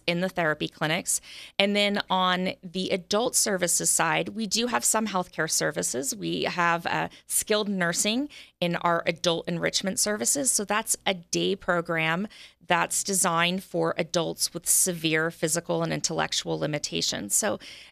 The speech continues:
it gets them out into a community-based setting. Uh, they're able to do an art class or a music class, but then we also have a full-time L P N and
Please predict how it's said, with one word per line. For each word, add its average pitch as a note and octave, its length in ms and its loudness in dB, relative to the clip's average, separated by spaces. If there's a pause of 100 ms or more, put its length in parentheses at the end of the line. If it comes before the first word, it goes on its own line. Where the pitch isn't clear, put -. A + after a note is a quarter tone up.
it G3 140 2
gets A3 180 2
them A3 240 0
out F3+ 340 2
into E3+ 480 0
a - 40 -14
community-based E3+ 760 -2
setting. G3+ 460 2 (380)
Uh, D#3+ 200 2
they're F3+ 360 2
able E3 400 0
to F3+ 200 -4
do D#3+ 400 -2
an E3 120 -2
art - 260 -2
class F3 460 0
or F3 100 0
a F3 60 2
music F3 340 2
class, D#3 380 0
but - 160 -4
then F#3 140 2
we F3+ 120 0
also E3+ 300 0
have E3+ 180 -4
a F3 80 -2
full-time E3 540 -4
L D#3 100 0
P - 200 -8
N A#3+ 280 -2
and F3 240 -2